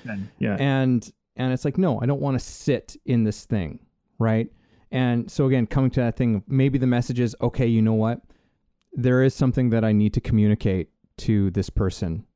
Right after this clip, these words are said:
Speaker 2: because this, there's something that hasn't been all right with me for a while, and I've been, and I've been denying that this has been up-, upsetting me, that this has been bothering me,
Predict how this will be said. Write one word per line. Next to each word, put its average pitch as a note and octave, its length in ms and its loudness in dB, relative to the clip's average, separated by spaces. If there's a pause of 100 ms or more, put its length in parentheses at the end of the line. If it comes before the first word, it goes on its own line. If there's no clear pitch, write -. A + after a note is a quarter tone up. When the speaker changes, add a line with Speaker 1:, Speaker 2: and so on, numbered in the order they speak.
(140)
Speaker 2:
because G2+ 560 -4
this, - 420 -8 (100)
there's A2+ 240 -2
something A#2 380 0
that G#2 220 -2
hasn't G#2+ 400 -2
been A2 120 0
all G2+ 140 0
right G2 260 -2
with G#2+ 240 -4
me G#2 380 0 (400)
for A2 260 -2
a G2+ 80 2
while, F#2 560 -2
and F#2+ 400 -2 (300)
I've G#2 320 -6
been, G2+ 480 0 (1400)
and B2 160 0
I've G#2+ 240 0
been G#2+ 240 2
denying A2 560 2
that G2 140 -2 (320)
this B2+ 440 -4
has G#2 160 -2
been G2+ 320 -2
up-, - 200 -10 (400)
upsetting G2 480 0
me, E2+ 240 -4
that G#2+ 100 -8
this G2+ 120 -4
has F#2+ 100 -2
been G2+ 160 -2
bothering F#2 560 -4
me, E2+ 260 -8